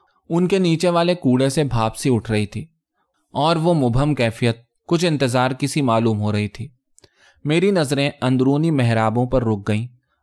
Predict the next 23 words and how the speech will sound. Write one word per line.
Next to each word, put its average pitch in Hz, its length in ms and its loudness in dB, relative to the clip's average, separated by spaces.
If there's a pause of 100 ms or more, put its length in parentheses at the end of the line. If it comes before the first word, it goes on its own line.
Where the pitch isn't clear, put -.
और 156 120 0
मैंने 165 320 0
ज़रा 185 280 0
एहतियात 127 520 0
के 147 100 -4
साथ 110 280 -2 (140)
कूड़े 127 320 0
के 139 160 -2
ढेर 110 300 -2
पर 113 200 -4
पैर 113 260 0
रख 104 120 -4
दिया। 101 300 -8 (840)
कई 180 200 2
कारामद 147 480 0
चीज़ों 127 400 -2
को 151 120 0
पैर 113 320 -2
के 131 140 -4
नीचे 117 260 -2
आने 110 320 -2
से 120 140 -6
बचाता 104 600 -4